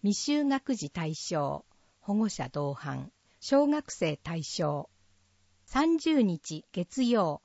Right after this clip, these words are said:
午後三時三十分から餅つき大会。三歳から小学校三年生、三十人。申し込み順、百円。食器持参。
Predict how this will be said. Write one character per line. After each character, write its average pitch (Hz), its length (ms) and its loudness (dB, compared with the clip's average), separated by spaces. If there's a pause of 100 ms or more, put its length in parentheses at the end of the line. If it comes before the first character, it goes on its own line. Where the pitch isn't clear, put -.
午 269 160 10
後 185 240 4
三 311 300 4
時 202 100 0
三 254 300 4
十 269 160 0
分 160 320 -2
か 151 140 -2
ら 139 120 -6
餅 143 300 -8
つ - 120 -18
き - 120 -20
大 226 260 0
会。 131 340 -10 (520)
三 320 240 0
歳 180 240 -2
か 156 160 -6
ら 147 100 -6
小 269 240 0
学 285 300 2
校 156 180 -4
三 208 300 2
年 208 220 0
生、 143 360 -10 (300)
三 277 320 4
十 240 240 0
人。 135 320 -6 (360)
申 185 140 -2
し - 180 -12
込 160 100 -4
み 156 140 -4
順、 143 360 -12 (340)
百 233 400 -2
円。 185 300 -4 (520)
食 - 300 -6 (100)
器 262 140 -2
持 190 160 -6
参。 160 400 -6